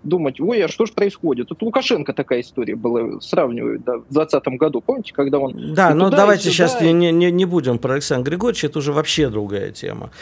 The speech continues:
Speaker 2: А вот про Вучича скажу, и правильно делает, что пытается усидеть. Только он должен понимать, так же, как, э, и Армения,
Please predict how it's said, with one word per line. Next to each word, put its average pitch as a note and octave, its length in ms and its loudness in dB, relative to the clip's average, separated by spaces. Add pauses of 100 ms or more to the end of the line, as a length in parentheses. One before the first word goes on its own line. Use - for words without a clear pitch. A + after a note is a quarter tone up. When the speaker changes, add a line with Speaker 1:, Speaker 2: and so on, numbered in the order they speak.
(160)
Speaker 2:
А C3+ 160 0
вот E3 280 4
про D#3+ 1000 4
Вучича C#3+ 760 -4
скажу, A2 400 -6
и B2+ 80 -6
правильно C3+ 460 -2
делает, C3 380 -6
что - 140 -16
пытается A#2 540 -12
усидеть. - 480 -16 (540)
Только F#3 400 4
он E3+ 180 2
должен F3 360 0
понимать, F3+ 560 -2 (100)
так A#2+ 220 -4
же, A#2 140 -8
как, A#2 480 -4
э, A#2+ 220 0
и A#2+ 80 -4
Армения, B2 680 -4